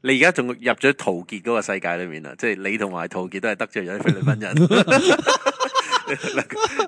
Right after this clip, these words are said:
兩個成為好朋友啊。誒，喂，咁啊，講下，啱啱頭先即係同阿 Ray 都講開啦，A P P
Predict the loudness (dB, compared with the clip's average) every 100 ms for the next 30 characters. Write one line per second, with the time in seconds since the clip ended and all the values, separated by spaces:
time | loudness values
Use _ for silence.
0 | 0 2 2 2 0 -2 -2 -4 -6 -8
1 | -10 -12 -16 -8 2 4 4 0 0 0
2 | -4 0 0 0 0 2 2 2 2 2
3 | 2 -2 -2 -2 -2 -4 -6 -8 -2 0
4 | 0 0 -4 0 0 0 0 -2 -2 0
5 | 0 0 -4